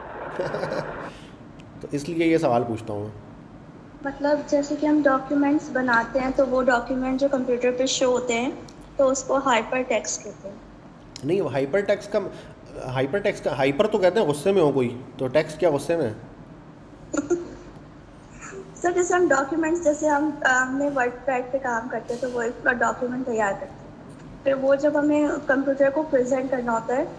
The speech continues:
Speaker 2: तो जब हम उस text की form में उसको देते हैं, तो वो hypertext कहलाता है।
Speaker 1: सही।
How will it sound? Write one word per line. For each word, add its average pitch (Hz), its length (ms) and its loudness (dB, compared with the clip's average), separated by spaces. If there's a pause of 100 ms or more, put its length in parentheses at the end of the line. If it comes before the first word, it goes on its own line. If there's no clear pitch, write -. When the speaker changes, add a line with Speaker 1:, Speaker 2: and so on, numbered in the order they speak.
(300)
Speaker 2:
तो 269 140 4
जब 277 300 4
हम 294 220 4
उस 285 220 -2
text 254 280 2
की 294 100 2
form 254 320 2
में 277 140 4
उसको 277 320 0
देते 233 280 -2
हैं, 302 360 -4
तो 247 120 0
वो 240 380 0 (560)
hypertext 247 680 0
कहलाता - 360 -10
है। - 60 -18 (2250)
Speaker 1:
सही। 123 200 -4